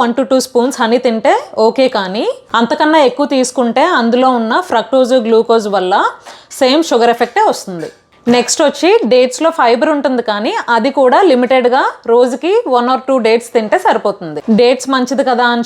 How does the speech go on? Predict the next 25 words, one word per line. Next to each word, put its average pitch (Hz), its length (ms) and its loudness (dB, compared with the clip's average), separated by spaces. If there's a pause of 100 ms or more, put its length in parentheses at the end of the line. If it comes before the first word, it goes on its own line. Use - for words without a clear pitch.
చెప్పి 220 260 -4 (440)
వాటితో 233 340 0 (120)
చేసిన 240 500 0 (100)
లడ్డూస్ని 247 440 0
కూడా 240 280 2 (200)
ఓవర్గా 220 360 2
తినకూడదు. 180 480 -6 (320)
నెక్స్ట్ 233 280 -2 (140)
ఫ్రూట్స్ 277 360 2
కూడా 294 240 4
లిమిట్లో 247 320 0 (100)
తినాలి. 220 500 -2 (340)
హెల్దీ 247 280 2
కదా 269 320 2
అని 262 160 0
చెప్పి 302 440 0 (120)
ఎక్కువ 285 180 -2
తినేశారనుకోండి, 233 1040 0 (440)
లివర్ 254 220 2
మీద 285 240 0
లోడ్ 233 420 2
పడి 220 240 0 (580)
ఫ్యాటీ 269 240 0
లివర్ 269 280 2
వచ్చేస్తుంది. 190 520 -10